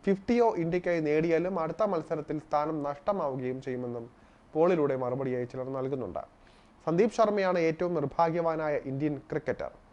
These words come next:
പ്രതിഭയുടെ കാര്യത്തിൽ ജസ്പ്രീത് ബുംറയ്ക്കൊപ്പം തന്നെ ചേർത്ത് നിർത്താവുന്ന ഫാസ്റ്റ് ബോളറാണ് അദ്ദേഹം. പവർ പ്ലേയിലും മധ്യ ഓവറുകളിലും ഡെത്ത് ഓവറുകളിലും എല്ലാം പന്തെറിയാൻ സന്ദീപ് മിടുക്കനാണ്. ഐ പി എല്ലിൽ തന്റെ കഴിവ് അദ്ദേഹം വീണ്ടും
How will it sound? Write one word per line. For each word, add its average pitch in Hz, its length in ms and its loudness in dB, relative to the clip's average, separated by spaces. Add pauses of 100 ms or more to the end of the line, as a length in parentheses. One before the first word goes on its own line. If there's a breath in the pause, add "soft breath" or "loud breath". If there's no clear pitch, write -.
(320 soft breath)
പ്രതിഭയുടെ 175 460 4
കാര്യത്തിൽ 185 420 6
ജസ്പ്രീത് 180 340 0
ബുംറയ്ക്കൊപ്പം 175 840 0
തന്നെ 180 140 0
ചേർത്ത് 165 460 0
നിർത്താവുന്ന 139 600 -2 (380 soft breath)
ഫാസ്റ്റ് 180 340 6
ബോളറാണ് 139 460 2 (120)
അദ്ദേഹം. 110 320 -4 (540 soft breath)
പവർ 185 220 10
പ്ലേയിലും 202 560 2
മധ്യ 156 320 2
ഓവറുകളിലും 180 680 2
ഡെത്ത് 160 200 2
ഓവറുകളിലും 175 520 2
എല്ലാം 147 320 0
പന്തെറിയാൻ 151 520 -2
സന്ദീപ് 143 400 -2
മിടുക്കനാണ്. 131 720 -4 (560 loud breath)
ഐ 165 100 8
പി 170 140 4
എല്ലിൽ 190 280 6
തന്റെ 175 180 2
കഴിവ് 170 260 2
അദ്ദേഹം 160 420 -2 (420 loud breath)
വീണ്ടും 185 580 2